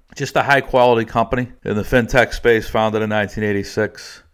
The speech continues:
Just kind of been running the same playbook over and over. And now they're a, what, roughly a fifteen, sixteen billion dollar market cap company,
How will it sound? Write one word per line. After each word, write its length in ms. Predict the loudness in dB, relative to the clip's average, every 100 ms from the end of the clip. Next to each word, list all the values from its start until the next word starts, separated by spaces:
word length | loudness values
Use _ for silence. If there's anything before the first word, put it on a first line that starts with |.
| _
Just 240 | _ -12 -2
kind 220 | 4 6
of 120 | 4
been 120 | 2
running 260 | 2 2 2
the 80 | -2
same 260 | -2 -2
playbook 440 | -2 0 0 0 2
over 280 | 2 4 2
and 80 | 2
over. 420 | 2 2 -2 -4 -18 _ -16
And 160 | -8
now 200 | -4 -2
they're 280 | 0 0 0
a, 240 | -2 -8 -12 _ _ _ _ _
what, 220 | -6 -4
roughly 320 | -6 -4 -4
a 60 | -4
fifteen, 640 | -6 -8 -6 -6 -6 -12
sixteen 480 | -14 -14 -10 -8 -6
billion 320 | -4 -4 -4
dollar 240 | -4 -4 -4
market 380 | -6 -10 -14
cap 200 | -10 -10
company, 380 | -8 -12 -10 -14